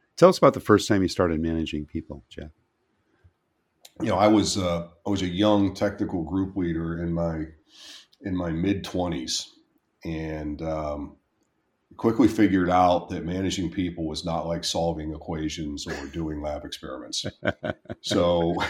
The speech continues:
Speaker 1: That didn't work out very well in the beginning.
Speaker 2: No, it was, uh, it was the, it was the different part of the brain. Uh, and, you know, fortunately, in a company like P P G,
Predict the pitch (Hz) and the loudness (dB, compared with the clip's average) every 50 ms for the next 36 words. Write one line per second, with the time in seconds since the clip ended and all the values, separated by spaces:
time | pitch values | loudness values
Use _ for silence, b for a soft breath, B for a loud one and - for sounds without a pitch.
0 | - - 147 - 135 131 127 147 156 143 135 139 143 131 - 127 123 120 107 95 | 6 6 8 10 10 8 10 10 10 10 12 10 10 10 12 12 12 12 10 10
1 | 104 101 98 95 92 92 87 87 85 80 82 78 71 - - 90 85 - 135 135 | 10 10 10 10 10 10 10 8 8 8 6 2 0 0 2 4 6 10 12 12
2 | 135 127 123 120 113 110 113 113 113 113 113 107 - 113 107 107 107 101 107 113 | 12 12 12 12 12 12 12 10 8 8 6 6 8 10 12 12 10 10 8 6
3 | 113 110 110 107 101 - 101 101 98 98 - - - - 104 101 101 98 90 - | 6 8 8 6 6 6 6 6 4 4 0 -6 -2 0 4 4 4 4 4 4
4 | 98 92 87 - - 113 110 - - 131 127 - - - - 101 98 101 98 87 | 2 0 2 4 4 4 4 4 2 0 0 -2 -2 4 6 8 8 8 6 2
5 | 78 90 90 76 90 90 87 85 80 78 78 80 82 82 - - - _ _ - | 0 -4 -6 -4 -2 0 0 2 0 0 0 0 -2 -2 -6 -10 -16 _ _ -12
6 | 92 87 87 85 85 87 87 85 85 85 85 - - 104 98 95 92 92 90 85 | -8 -6 -4 -4 -2 -2 -2 -2 -4 -4 -6 -8 -6 -4 -2 -2 -2 -2 -2 -4
7 | 85 82 _ _ - - 95 82 80 - - 175 185 175 175 - 110 95 95 95 | -6 -8 _ _ -12 -10 -8 -8 -8 -4 -2 0 0 0 0 0 -2 0 0 0
8 | 92 92 107 107 - 170 170 165 113 98 95 87 - - 104 - - 85 76 - | 0 -2 -2 0 -2 0 2 2 4 4 2 2 0 -4 -6 -4 -4 -8 -6 -4
9 | 95 101 - 90 76 76 76 | -2 -2 -2 -2 -6 -10 -12